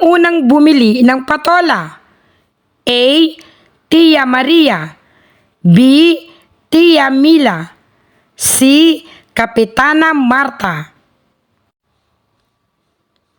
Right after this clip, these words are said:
Bilang ikaapat, ano ang binili nila pagkatapos magtinda? A.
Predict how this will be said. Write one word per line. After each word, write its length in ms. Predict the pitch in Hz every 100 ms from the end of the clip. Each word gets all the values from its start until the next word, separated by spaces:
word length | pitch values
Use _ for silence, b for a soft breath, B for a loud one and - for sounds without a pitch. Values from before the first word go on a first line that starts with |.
| _ _ -
Bilang 800 | 208 170 320 370 359 349 349 -
ikaapat, 760 | 294 - 294 262 269 220 180 - _ _ _ _ _ _ _ _ _ _ _ 247
ano 320 | 247 247 311 415
ang 240 | 339 302
binili 480 | 302 285 294 294 330
nila 480 | 339 320 240 220 226 B B _
pagkatapos 960 | 285 247 - 294 311 330 - 247 -
magtinda? 880 | 262 269 247 330 320 330 339 226 160 - _ _ _ _ _ _ _ _
A. 220 | 254 254